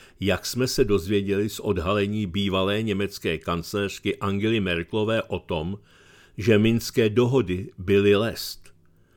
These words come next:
Mluvíme o prvotřídních lhářích a zločincích.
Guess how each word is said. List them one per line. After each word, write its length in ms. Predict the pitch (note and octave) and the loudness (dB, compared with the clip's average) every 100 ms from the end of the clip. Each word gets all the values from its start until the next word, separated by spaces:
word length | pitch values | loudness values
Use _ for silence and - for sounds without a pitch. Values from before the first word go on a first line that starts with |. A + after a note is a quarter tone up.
| _ _ | _ _
Mluvíme 680 | - A#2 A#2 G#2+ A2 A2 A#2+ - | 0 4 6 4 2 2 0 0
o 120 | - | 0
prvotřídních 1000 | G#2 A2 G#2+ A#2+ - B2 A#2+ A#2 A2 - | 2 4 4 2 0 -2 -2 -2 -4 -2
lhářích 840 | E2+ D2+ F#2 F#2 F2 G#2+ A2 - - | -4 0 2 2 -2 -6 -8 -10 -10
a 140 | F#2 | -8
zločincích. 840 | F#2 - G#2+ - F2 D#2 - A#1+ - | -6 -2 -2 -2 -6 -6 -10 -16 -20